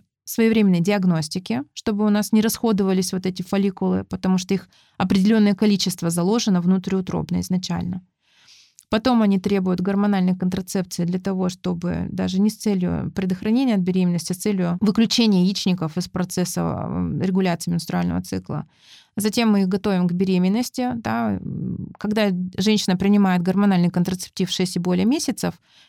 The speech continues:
это как бы такой ребаунд-эффект, когда ты отменяешь, и яичники раз и проснулись, и выбросили вот эти яйцеклетки, которых мы так долго ждали.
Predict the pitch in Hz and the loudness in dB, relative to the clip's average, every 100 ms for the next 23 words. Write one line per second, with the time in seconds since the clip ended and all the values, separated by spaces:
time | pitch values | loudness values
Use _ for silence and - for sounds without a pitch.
0 | - 226 214 - 196 185 185 180 - 196 | -8 -4 -4 -2 0 0 0 -4 -2 0
1 | 180 175 180 190 185 185 185 185 - - | 2 2 0 2 2 0 0 -2 -2 -8
2 | 165 170 175 170 175 170 208 233 277 214 | -6 -4 -4 -4 -6 -2 2 2 2 0
3 | - - 208 190 196 - 175 170 180 214 | -2 -2 0 2 0 -2 -4 -2 -2 -2
4 | - 151 165 - 190 175 156 190 185 208 | -4 -6 -4 0 0 0 0 0 2 2
5 | 180 - 160 160 151 151 175 - 214 269 | 0 -4 -6 -6 -6 -4 -6 -4 -2 -4
6 | - 185 151 190 185 170 170 170 175 170 | -4 -8 -4 -4 -2 -4 -2 -4 -2 -4
7 | 165 160 - | -4 -4 -4